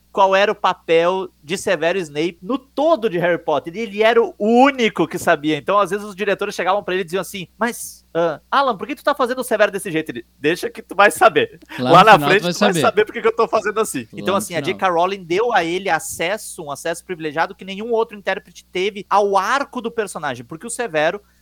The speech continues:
Speaker 1: Snape é um dos personagens mais importantes da saga Harry Potter. E, assim, é uma pena. E aí, eu, eu, eu, eu, de novo, nessa, nessa, pra mim, soam como fragilidades desse especial, Vitor, é não ouvir esses,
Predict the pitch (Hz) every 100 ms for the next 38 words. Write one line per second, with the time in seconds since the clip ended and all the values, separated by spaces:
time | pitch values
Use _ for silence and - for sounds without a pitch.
0 | _ 131 131 131 - _ - 139 143 190
1 | - 170 120 135 139 139 165 185 - 143
2 | 127 - 123 113 107 - 104 - - _
3 | _ - 160 156 196 - 180 196 196 _
4 | 208 226 165 - 165 180 220 226 185 160
5 | 165 165 160 160 - 123 - 143 160 190
6 | 180 160 156 135 135 135 139 - - 135
7 | 139 196 - - 165 175 175 139 123 -
8 | 131 127 127 120 117 160 143 120 110 -
9 | - 127 - 127 165 190 190 139 - 208
10 | 226 247 262 254 170 202 247 226 220 -